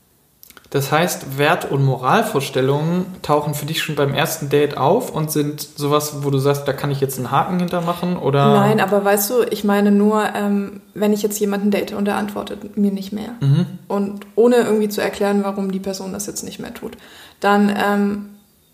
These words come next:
Speaker 2: hat er ja andere, ähm, Wertvorstellungen als ich, weil ich würde zumindest jeder Person,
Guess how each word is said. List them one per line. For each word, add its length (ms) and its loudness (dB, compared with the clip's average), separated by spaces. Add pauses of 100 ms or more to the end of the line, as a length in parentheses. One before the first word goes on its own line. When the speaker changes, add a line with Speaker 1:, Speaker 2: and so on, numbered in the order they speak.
(300)
Speaker 2:
hat 200 -4
er 120 4
ja 160 4
andere, 760 2
ähm, 560 0
Wertvorstellungen 800 -2
als 180 -6
ich, 200 -6
weil 120 2
ich 140 -4
würde 180 -4
zumindest 480 0
jeder 200 2
Person, 540 0